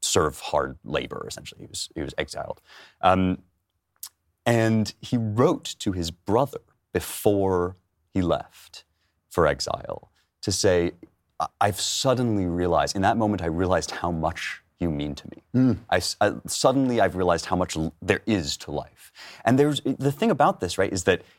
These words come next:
Speaker 1: it's not like something you can argue for. You can't be
Speaker 2: Ah,
Speaker 1: like,
Speaker 2: that's a really good point.
Speaker 1: you know, like, you
Speaker 2: Yeah.
Speaker 1: can't be like,
Speaker 2: Yeah.
Speaker 1: "This is why every human life matters inestimably." You simply have to just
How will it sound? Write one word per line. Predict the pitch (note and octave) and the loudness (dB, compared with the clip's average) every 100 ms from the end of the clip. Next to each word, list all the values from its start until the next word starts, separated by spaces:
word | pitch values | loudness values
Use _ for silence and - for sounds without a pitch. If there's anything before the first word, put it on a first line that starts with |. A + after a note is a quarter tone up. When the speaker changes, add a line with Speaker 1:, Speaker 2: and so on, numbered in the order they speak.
| _ | _
Speaker 1:
it's | A2 - | -4 2
not | B2+ D#3 | 4 4
like | C3+ B2 | 2 -2
something | A#2+ A2 | -2 0
you | G2 | 0
can | F2 G2 - | -2 -6 2
argue | G2 A#2 - D2 | 2 2 -2 -10
for. | - - - - | -10 -12 -10 -6
You | |
can't | G2+ C3+ - | -2 0 0
be | |
Speaker 2:
Ah, | A2 | 2
Speaker 1:
like, | G#2+ G#2+ | 2 0
Speaker 2:
that's | A2+ B2 | 0 -2
a | G2 | -2
really | G2 F#2 | -2 -2
good | F2 E2+ | -2 -6
point. | G#2 G#2+ | -4 2
Speaker 1:
you | |
know, | C3 B2 | 4 4
like, | C3+ C3+ | 2 -2
you | |
Speaker 2:
Yeah. | F2+ | -2
Speaker 1:
can't | D3 C#3+ | 0 2
be | C3+ | 4
like, | G2 - - _ _ | 2 0 -14 _ _
Speaker 2:
Yeah. | G2 E2 - | -4 -4 0
Speaker 1:
"This | B2+ B2 | 0 2
is | A2+ | -2
why | E2 E2 G2 F#2 D#2+ D2+ - | 0 4 4 4 2 0 -2
every | D2+ D#2+ | -2 -2
human | - C#2+ C2+ | -4 -4 -2
life | C#2+ - | -4 -4
matters | D2+ C#2+ D2 - | -2 -2 -2 -8
inestimably." | D2 C#2+ - - - - - - _ _ _ - | -8 -10 -10 -12 -14 -12 -12 -14 _ _ _ -2
You | A#2+ | 0
simply | D#3+ D#3+ C#3+ C3+ A#2 - | 2 2 2 0 -2 -4
have | - G#2+ | -4 -2
to | - | -2
just | F#2+ G2 F2+ - | 0 0 0 -4